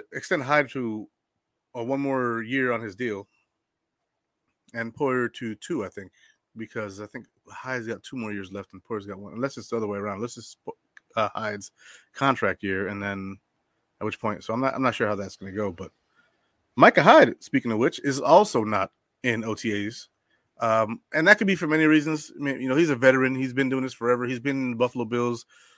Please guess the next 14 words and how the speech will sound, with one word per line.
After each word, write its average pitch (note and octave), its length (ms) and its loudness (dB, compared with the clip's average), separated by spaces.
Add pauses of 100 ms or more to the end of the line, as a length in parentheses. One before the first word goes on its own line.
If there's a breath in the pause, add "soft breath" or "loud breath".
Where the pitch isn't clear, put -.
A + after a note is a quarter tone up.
(140 soft breath)
locker B2+ 260 2
room B2+ 140 -2
since A#2+ 180 -14
McDermott's A2+ 440 -8
been A#2 140 -6
here. A#2+ 140 -6
So A2 160 -8
he's D#3 120 -2
been D#3 160 0
here C#3 160 -2
for B2+ 120 -14
five A2+ 320 4
years A2 200 0
already, G#2+ 360 -2